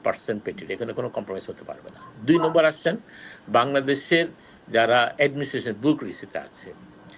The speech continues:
তাদেরকে সম্পূর্ণভাবে দেশপ্রেমিক হতে হবে। তারা কোনো কার্যক্রমে কোনো ভিন দেশের স্বার্থ রক্ষা করে কোনো জিনিস সাইন করতে পারবে না, কাজ করতে পারবে না। তাদের সমস্ত কিছু হতে হবে বাংলাদেশের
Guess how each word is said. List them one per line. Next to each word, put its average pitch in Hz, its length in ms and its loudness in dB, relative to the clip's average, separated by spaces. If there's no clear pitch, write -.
তাদেরকে 175 360 0
সম্পূর্ণভাবে 170 640 0
দেশপ্রেমিক 101 500 -4
হতে 80 220 -14
হবে। 73 300 -16
তারা 135 200 4
কোনো 160 380 2
কার্যক্রমে 143 800 0
কোনো 147 420 2
ভিন 175 280 -2
দেশের 170 400 0
স্বার্থ - 380 -4
রক্ষা 151 300 2
করে 143 180 -2
কোনো 127 300 -2
জিনিস 113 200 -4
সাইন 110 200 -2
করতে 117 200 -10
পারবে 120 200 -2
না, 107 80 -4
কাজ 87 240 -10
করতে - 240 -16
পারবে - 280 -16
না। - 200 -20
তাদের 120 280 4
সমস্ত 165 440 0
কিছু 180 300 2
হতে 156 160 2
হবে 123 160 4
বাংলাদেশের 98 520 -2